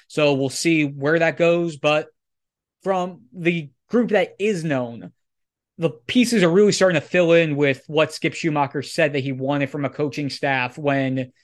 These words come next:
he spoke at his intro press conference earlier in the month. Uh, he noted that he wanted a bench coach with experience.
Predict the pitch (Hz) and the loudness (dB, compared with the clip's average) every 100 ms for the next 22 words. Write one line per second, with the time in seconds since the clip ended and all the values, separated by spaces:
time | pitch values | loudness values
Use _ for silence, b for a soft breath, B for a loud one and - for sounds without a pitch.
0 | _ _ _ 156 - 160 151 156 147 135 | _ _ _ -8 0 4 4 4 2 2
1 | 135 147 156 156 190 151 143 - 139 127 | 0 -2 -4 -2 0 0 0 0 -2 -2
2 | 139 127 127 - - - 175 156 143 139 | -4 -2 -4 -6 -14 -4 0 2 2 2
3 | 135 135 139 139 - _ b b b b | 2 0 0 -2 -8 _ b b b b
4 | - 143 147 147 160 165 175 175 165 143 | -2 2 2 0 0 2 2 0 0 0
5 | 147 147 151 _ _ - 151 156 156 156 | 0 0 -4 _ _ -8 -4 -2 -2 -4
6 | 156 143 127 131 190 - - 165 170 - | -4 -4 -4 -12 -20 -20 -2 0 0 0
7 | 180 165 151 151 - 143 139 139 135 - | -2 -2 -10 -10 -4 -2 -2 -2 -4 -10